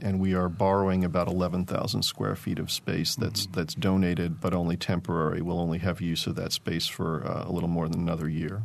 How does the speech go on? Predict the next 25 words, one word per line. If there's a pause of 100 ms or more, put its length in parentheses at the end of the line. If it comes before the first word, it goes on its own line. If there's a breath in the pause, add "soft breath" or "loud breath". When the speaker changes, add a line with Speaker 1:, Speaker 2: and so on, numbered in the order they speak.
Speaker 2:
My,
uh,
suspicion
is
that
unless
things
change
dramatically,
even (280 loud breath)
going
to
twenty-five
thousand
square
feet
of
warehouse
space,
you
may
be
borrowing
more
space